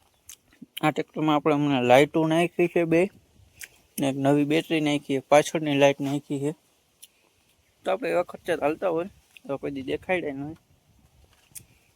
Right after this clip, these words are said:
અને હજી તમને જો એકવાર દેખલો દેખાડતો. મીંદડા નેદવા આવતો હતો તું.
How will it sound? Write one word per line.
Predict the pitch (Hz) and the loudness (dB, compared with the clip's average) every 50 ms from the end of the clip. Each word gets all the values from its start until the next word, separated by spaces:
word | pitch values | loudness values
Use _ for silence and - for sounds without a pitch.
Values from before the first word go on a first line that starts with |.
| _ _ - 285 | _ _ -20 -14
અને | 214 156 131 120 | -10 -10 -8 -6
હજી | 123 127 139 170 208 202 | -6 -6 -6 -4 -6 -4
તમને | 196 185 190 190 185 165 170 | -4 -4 -4 -4 -6 -6 -6
જો | 165 151 156 | -4 -4 -2
એકવાર | 151 147 143 - 139 135 120 | -2 -2 -2 -2 -4 -4 -4
દેખલો | 127 135 147 170 170 202 208 190 156 | -2 -2 -2 -2 0 0 0 0 2
દેખાડતો. | 139 139 131 - - 135 120 - - _ _ _ _ _ _ _ _ _ _ _ _ _ _ _ _ _ _ - | 0 -2 -6 -6 -8 -10 -10 -10 -18 _ _ _ _ _ _ _ _ _ _ _ _ _ _ _ _ _ _ -6
મીંદડા | 147 139 151 165 170 175 175 175 175 180 - _ _ _ _ _ _ _ _ _ _ _ _ _ _ _ _ _ _ _ _ _ _ _ _ _ _ _ _ _ - | -2 0 0 2 2 2 4 2 2 0 -4 _ _ _ _ _ _ _ _ _ _ _ _ _ _ _ _ _ _ _ _ _ _ _ _ _ _ _ _ _ -8
નેદવા | 143 143 160 185 190 190 202 196 190 | -4 -2 -2 0 0 0 0 0 2
આવતો | 208 214 208 - 196 185 185 | 0 -2 -2 -4 -4 -2 -2
હતો | 180 - 170 160 | -2 -4 -6 -6
તું. | 156 - 156 156 | -6 -6 -10 -10